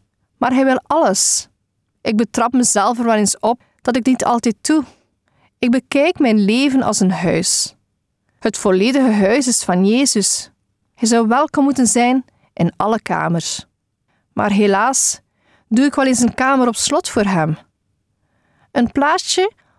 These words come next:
waar ik Hem niet de vrije toegang in geef. En dan is het eigenlijk zeer simpel. Als ik die deur niet openmaak voor Hem,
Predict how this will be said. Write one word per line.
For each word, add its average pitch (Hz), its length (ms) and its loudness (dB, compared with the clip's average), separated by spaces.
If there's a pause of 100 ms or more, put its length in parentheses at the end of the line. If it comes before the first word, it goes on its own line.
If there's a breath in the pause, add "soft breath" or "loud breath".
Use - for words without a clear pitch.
waar 247 120 2
ik 247 120 -4
Hem 226 200 2
niet 349 160 2
de 269 100 0
vrije 214 300 0
toegang 254 400 0
in 190 120 2
geef. 170 540 -4 (640)
En 226 200 0
dan 226 140 4
is 208 80 0
het 220 120 -2
eigenlijk 226 300 0
zeer 233 240 0
simpel. 226 680 0 (320)
Als 269 200 -2
ik 254 60 2
die 254 140 4
deur 277 240 2
niet 294 300 2
openmaak 285 580 0
voor 208 160 -2
Hem, 214 340 0